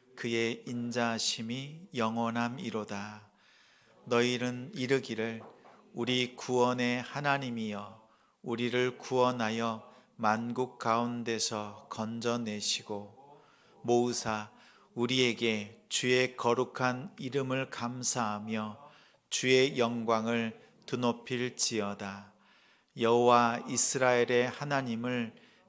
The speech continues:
영원부터 영원까지 송축할지로다 하매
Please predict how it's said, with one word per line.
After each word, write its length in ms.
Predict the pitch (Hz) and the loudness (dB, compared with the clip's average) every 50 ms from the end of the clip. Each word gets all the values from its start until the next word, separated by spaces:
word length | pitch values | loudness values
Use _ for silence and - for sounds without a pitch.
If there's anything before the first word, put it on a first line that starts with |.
| - | 0
영원부터 1080 | 123 117 120 127 131 135 131 131 123 123 - - - - 117 110 110 104 107 107 - - - | 2 2 4 6 4 4 4 4 0 -4 -6 -6 -8 -2 0 0 2 0 -2 -6 -10 -10 -2
영원까지 1040 | - 120 120 123 127 127 123 120 120 107 - 117 110 107 - - 123 135 151 165 170 - - - _ _ | 0 2 2 2 2 0 -2 -4 -8 -4 -4 -2 -2 -2 -4 -4 -6 -4 -6 -6 -10 -14 -20 -20 _ _
송축할지로다 1600 | _ - - - 151 143 143 143 - - 147 143 - - - 131 131 127 127 123 - - 127 110 113 110 110 107 117 110 113 113 113 | _ -14 -6 -6 -4 -4 -4 -8 -6 -4 -4 -4 -6 -6 -4 -2 -2 -2 -2 -4 -6 -8 -4 0 0 0 2 2 0 0 0 0 -2
하매 520 | 107 - 120 120 120 117 110 107 110 - | -4 -6 -6 -2 0 0 -2 -2 -6 -12